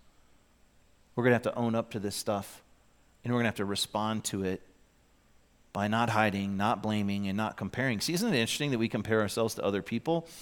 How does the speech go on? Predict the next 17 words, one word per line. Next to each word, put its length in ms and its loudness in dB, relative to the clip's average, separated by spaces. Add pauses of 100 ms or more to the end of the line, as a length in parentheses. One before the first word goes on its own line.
(200)
And 80 0
when 120 6
we're 80 4
comparing 440 2
ourselves 360 2
to 80 4
other 160 4
people, 320 -2
it's 140 -2
highly 260 0
likely 380 2
that 160 -4
they're 140 2
not 220 0
being 220 -2
real 260 2
either. 400 -2